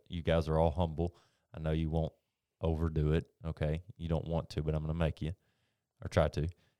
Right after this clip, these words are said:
Two, how do you think you can get better at this? All right? So what is,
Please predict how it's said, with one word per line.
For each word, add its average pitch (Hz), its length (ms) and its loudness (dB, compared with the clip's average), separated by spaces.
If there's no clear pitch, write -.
Two, 110 320 8
how 107 120 8
do 107 60 4
you 101 160 4
think 92 240 -2
you 85 80 -6
can 87 120 -8
get 78 160 -2
better 76 220 2
at 82 140 -6
this? - 300 -12
All 76 120 -4
right? 82 180 2
So 85 440 6
what 98 360 6
is, 110 540 6